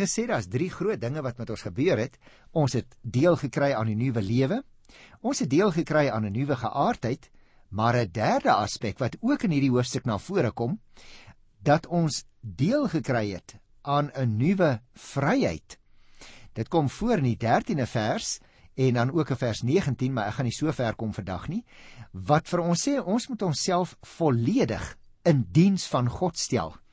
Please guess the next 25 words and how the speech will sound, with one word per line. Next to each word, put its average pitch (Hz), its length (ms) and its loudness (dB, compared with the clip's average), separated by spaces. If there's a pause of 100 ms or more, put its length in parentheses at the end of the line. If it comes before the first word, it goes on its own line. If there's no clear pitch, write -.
(320)
Nou, 147 200 4
as 123 80 2
die 123 100 0
Bybel 135 340 2
dit 131 160 2
vir 127 120 -4
ons 104 240 -2
sê, 170 100 4
liewe 123 220 4
luisteraar, 107 560 0 (520)
dan, 123 320 -2
eh, 120 200 4
word 123 220 2
ek 147 160 0
so 139 80 2
'n 123 60 2
bietjie 117 220 -2
skaam, 135 380 2
hoor. 113 200 2
Ek 104 120 -2
weet 123 140 0
nie 165 80 0
van 117 180 -2
jou 110 220 2
nie, 104 200 -4